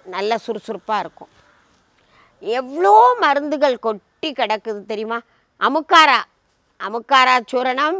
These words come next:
பாலோடு கலந்து காலை மாலை அருந்த நல்ல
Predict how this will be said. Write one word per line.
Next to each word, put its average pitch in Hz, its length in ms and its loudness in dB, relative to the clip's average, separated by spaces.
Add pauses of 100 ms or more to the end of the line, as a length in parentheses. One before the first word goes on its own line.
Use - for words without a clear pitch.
பாலோடு 233 460 0
கலந்து 226 420 -6
காலை 226 400 -4
மாலை 208 340 -4
அருந்த 247 680 0 (2000)
நல்ல 349 440 -6